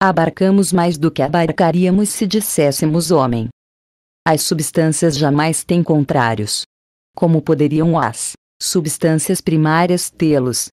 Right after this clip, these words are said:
Este homem, por exemplo, aquele animal. Nada lhes é contrário.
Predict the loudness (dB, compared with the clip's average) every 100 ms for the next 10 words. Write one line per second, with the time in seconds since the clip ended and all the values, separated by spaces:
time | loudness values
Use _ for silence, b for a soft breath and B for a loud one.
0 | 0 0 0 0 2 2 0 -2 -4 0
1 | 2 2 2 2 2 0 -4 -4 -4 -4
2 | 0 2 2 2 2 4 4 2 -2 _
3 | _ _ -4 0 2 2 0 0 0 0
4 | 0 -2 0 0 0 -2 -4